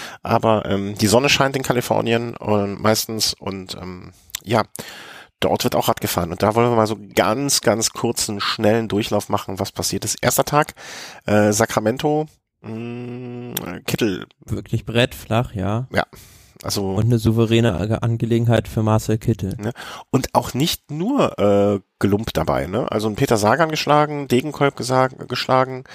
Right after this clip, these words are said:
Speaker 1: ähm, Alexander Christoph mit dabei, Rick Zabel, den man jetzt ja auch schon irgendwie da so mit nennen darf, will, muss. Ähm, da sind schon ein paar ordentliche Leute im, am Start gewesen.
Speaker 2: Ja, klar, aber der, gegen den Zug von Quickstep war an dem Tag kein Kraut gewachsen.
Speaker 1: Mhm.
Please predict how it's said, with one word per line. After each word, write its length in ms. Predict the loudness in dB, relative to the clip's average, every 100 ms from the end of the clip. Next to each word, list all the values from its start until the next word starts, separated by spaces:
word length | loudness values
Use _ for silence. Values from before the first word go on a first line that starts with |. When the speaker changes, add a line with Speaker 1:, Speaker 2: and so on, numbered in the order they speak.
| -18 -18 -20 -10
Speaker 1:
ähm, 520 | -4 -4 -4 -8 -8 -6
Alexander 360 | -2 0 2 0
Christoph 420 | 2 2 2 0
mit 120 | 0
dabei, 380 | 2 4 6 6
Rick 200 | 4 2
Zabel, 580 | 2 2 2 4 2 2 -4 -18 -18 -18 -4
den 80 | 0
man 100 | 2
jetzt 180 | 2 2
ja 100 | 0
auch 120 | -2
schon 180 | -2 0
irgendwie 300 | -2 -2 2
da 220 | 4 4
so 120 | 2
mit 200 | -2 -2
nennen 400 | -2 -2 -4 -8 -12 _ -20 -20 -6
darf, 280 | 0 0 2
will, 120 | 2
muss. 380 | 2 2 0 -6 -12 -20 -20 -20 -18
Ähm, 360 | -6 -6 -6 -4
da 100 | 0
sind 160 | 2 2
schon 100 | 2
ein 40 |
paar 100 | 2
ordentliche 240 | 2 0 4
Leute 460 | 4 4 4 2 -2
im, 160 | -10
am 160 | -6 -4
Start 240 | 0 -2 -2
gewesen. 360 | -2 -2 -4 -14 _ _ _ _ _ _ _ _ _ _ _ _ _ _
Speaker 2:
Ja, 280 | 0 2 2
klar, 320 | 2 0 2
aber 180 | 4 4
der, 240 | 4 -2
gegen 240 | 2 2 4
den 160 | 2
Zug 260 | 2 0 2
von 300 | 0 0 0
Quickstep 480 | -4 -6 -2 -2 2
war 100 | 2
an 80 |
dem 160 | 2 0
Tag 200 | 0 0
kein 180 | 2 0
Kraut 240 | 2 2
gewachsen. 440 | 2 0 -2 -8 -12
Speaker 1:
Mhm. 160 | -12